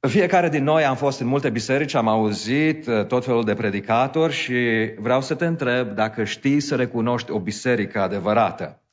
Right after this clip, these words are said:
Ești într-o biserică adevărată? Dacă ești aici, eu am încredințarea că ești într-o biserică adevărată. Nu este o biserică perfectă,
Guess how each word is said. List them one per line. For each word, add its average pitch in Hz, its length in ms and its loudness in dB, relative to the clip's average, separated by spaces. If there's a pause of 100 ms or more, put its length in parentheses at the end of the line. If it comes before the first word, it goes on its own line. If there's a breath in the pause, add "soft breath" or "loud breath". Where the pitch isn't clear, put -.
(160)
Ești 123 500 -2
într-o 143 280 -2
biserică 143 520 -2
adevărată? 139 880 0 (560 soft breath)
Dacă 131 380 0
ești 160 260 0
aici, 151 520 -2 (600)
eu 110 360 0
am 131 140 2
încredințarea 135 680 0
că - 120 -6
ești 139 400 0
într-o 120 220 -2
biserică 113 480 -2
adevărată. 101 720 -2 (300)
Nu 226 80 4
este 165 220 0
o 139 60 2
biserică 113 480 0
perfectă, 101 680 -4